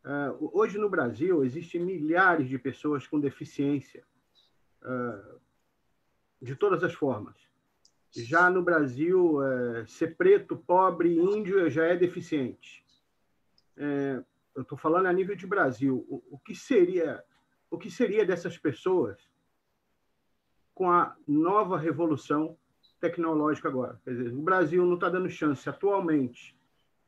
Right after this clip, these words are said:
pra um pobre ou a um indivíduo que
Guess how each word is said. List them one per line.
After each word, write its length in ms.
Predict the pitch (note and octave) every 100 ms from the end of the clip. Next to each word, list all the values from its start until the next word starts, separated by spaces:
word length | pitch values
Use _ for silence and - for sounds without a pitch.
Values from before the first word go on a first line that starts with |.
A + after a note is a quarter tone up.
| _
pra 160 | D#3 D#3
um 160 | G3
pobre 680 | - E3 F#3 F3 B2 G#2+ G#2+ _ _ _ _ _ _
ou 160 | C#3+ E3
a 160 | D#3+
um 600 | F3 F#3+ F3+ D#3+ C#3 - -
indivíduo 520 | E3 D3+ D3+ F3 E3+
que 840 | D#3+ D#3 D3 C#3+ C#3 B2+ B2 -